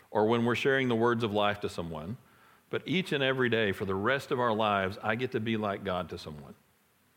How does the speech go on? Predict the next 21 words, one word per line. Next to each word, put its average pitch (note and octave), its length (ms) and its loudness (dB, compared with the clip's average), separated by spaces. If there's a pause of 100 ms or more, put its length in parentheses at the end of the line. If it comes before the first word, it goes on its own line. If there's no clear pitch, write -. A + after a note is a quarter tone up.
(760)
right? F#2+ 260 -4
That G2+ 200 -2
God A2+ 260 2
who B2 140 0
adopted A#2 500 0
me A#2 240 0
into G#2 140 0
his G#2+ 160 -2
family. F#2+ 420 -4 (1800)
And G#2 180 2
that A#2 160 2
choice D#3 300 2
changes C3+ 420 -2
the B2+ 80 0
way A#2 160 4
the A2+ 100 2
world A2+ 320 0
sees G#2 240 -2
us F2+ 140 -4
as F#2 140 -4
well. F#2+ 380 0